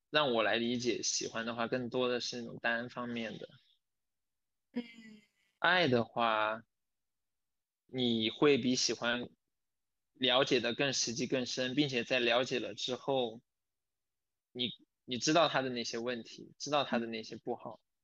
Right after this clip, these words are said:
Speaker 1: 但是你能够接受不一定，但你可能还是会吵，<laughs> 每天吵架。
Speaker 2: 嗯。
Speaker 1: 但是你还是会接受这一切，因为它只是一个很表面的一些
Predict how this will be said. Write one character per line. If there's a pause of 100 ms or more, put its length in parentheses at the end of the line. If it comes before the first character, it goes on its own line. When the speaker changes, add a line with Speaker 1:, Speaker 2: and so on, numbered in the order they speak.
(180)
Speaker 1:
但
是
你
能
够 (380)
接
受 (640)
不
一
定，
但
你
可
能
还
是
会
吵， (880)
<laughs>
每
天
吵
架。 (580)
Speaker 2:
嗯。 (340)
Speaker 1:
但
是 (260)
你
还
是
会
接
受
这
一
切， (320)
因
为
它 (160)
只
是
一
个 (380)
很
表
面
的
一
些